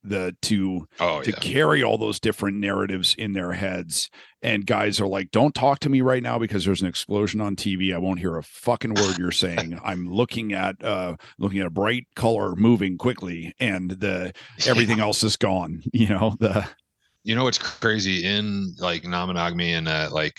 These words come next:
Speaker 2: uh, swinger kind of world? What I have found is that ninety-nine percent of the time when things go wrong, it's couples that are like, "All right, we wanna do this," and it's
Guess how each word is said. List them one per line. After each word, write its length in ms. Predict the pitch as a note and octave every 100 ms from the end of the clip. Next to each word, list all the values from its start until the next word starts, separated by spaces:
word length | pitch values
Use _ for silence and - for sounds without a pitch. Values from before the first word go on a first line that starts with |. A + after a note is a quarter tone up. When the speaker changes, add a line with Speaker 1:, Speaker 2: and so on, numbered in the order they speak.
| -
Speaker 2:
uh, 160 | D2+ D2
swinger 500 | - E2 E2 D#2+ D#2
kind 200 | E2+ D#2+
of 100 | C#2+
world? 480 | D2 D#2 E2 E2 E2 -
What 260 | E2 D2+ D#2
I 220 | E2 D#2+
have 140 | D#2+
found 420 | - D2+ C#2+ C#2+ D2+
is 240 | D2+ D2
that 240 | D2 C#2 C#2 _ - _ _ -
ninety-nine 760 | F2 F#2+ G2 G2 F#2 F2 E2+ E2
percent 280 | D#2 -
of 60 | D#2+
the 80 | D2
time 480 | - D2+ D2+ D2+ D2+
when 140 | D2+
things 220 | D2 D#2 C#2+
go 100 | C#2+
wrong, 420 | C#2 C#2 D2 E2+ - _ _
it's 240 | E2 D#2+ -
couples 400 | - F2+ F2+ D2+
that 220 | D#2+ D#2
are 100 | D2+
like, 360 | D2 C2+ D2 -
"All 80 | F#2+
right, 180 | D#3 B2+
we 100 | F2+
wanna 220 | A2+ G#2+
do 200 | E2+ B2+
this," 420 | G2+ E2 D#2+ - -
and 180 | E2 D#2+
it's 120 | D#2+